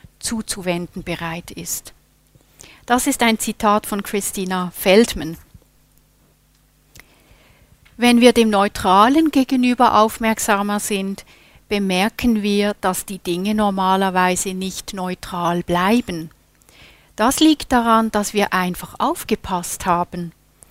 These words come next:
Wir entdecken, dass unsere Aufmerksamkeit auf sehr reale Weise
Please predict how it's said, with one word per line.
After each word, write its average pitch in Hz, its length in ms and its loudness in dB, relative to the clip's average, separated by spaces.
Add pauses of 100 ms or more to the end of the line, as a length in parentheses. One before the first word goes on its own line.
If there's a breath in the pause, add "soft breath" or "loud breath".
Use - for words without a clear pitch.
(480 loud breath)
Wir 214 240 0
entdecken, 240 760 0 (160)
dass 208 180 -4
unsere 196 560 -4
Aufmerksamkeit 226 1300 0
auf 185 240 -2
sehr 269 560 -6
reale 208 580 0
Weise 190 640 -4